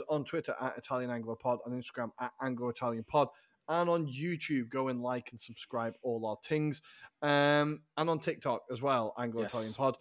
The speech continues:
Speaker 1: Um, and we will be back on Monday with our live show, as always, half past eight U K time, half past nine Central European time, to discuss all of the weekend action.
Speaker 2: Mm-hmm.
Speaker 1: So we hope to see you there.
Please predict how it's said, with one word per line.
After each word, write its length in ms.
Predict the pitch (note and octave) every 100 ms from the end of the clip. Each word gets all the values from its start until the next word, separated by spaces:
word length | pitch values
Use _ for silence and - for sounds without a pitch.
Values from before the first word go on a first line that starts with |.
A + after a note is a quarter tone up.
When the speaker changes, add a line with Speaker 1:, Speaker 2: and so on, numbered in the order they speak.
| - - - -
Speaker 1:
Um, 600 | D3 D3 D3+ D#3 D#3 D3+ - _
and 420 | E3 E3 E3 E3+
we 160 | D#3 F3
will 140 | E3
be 100 | D#3+
back 280 | D#3+ E3 -
on 160 | D3 D#3+
Monday 340 | E3+ E3+ C3
with 280 | A#2 D3+ D3+ -
our 180 | C#3 C3+
live 380 | C3+ C3+ B2+ -
show, 400 | - C#3+ B2+ A#2+
as 240 | C#3+ C3+
always, 520 | C#3 C#3 C3+ B2+ A#2 -
half 200 | C#3+ C3 -
past 260 | C3 - -
eight 280 | C#3 C3+ A#2+ _ _ _
U 140 | C3+ B2+
K 240 | C#3+ C3+
time, 280 | - B2+ A#2
half 220 | C3+ A#2+
past 220 | - A#2 -
nine 180 | B2
Central 380 | A#2 C#3+ B2 C3
European 400 | B2+ A#2+ E3 F3
time, 240 | D3 C3+ C3 - - _
to 100 | -
discuss 380 | E3+ D#3+ A3 G3+ -
all 300 | G#3 A3+ A3
of 80 | F#3+
the 60 | G3
weekend 340 | G3 F#3 F#3
action. 260 | F3+ B2 D#3+
Speaker 2:
Mm-hmm. 80 | G3+
Speaker 1:
So 60 |
we 80 | C#3
hope 300 | - E3+ -
to 100 | -
see 180 | - D3
you 200 | C3 A#2+
there. 340 | C3 C3 B2+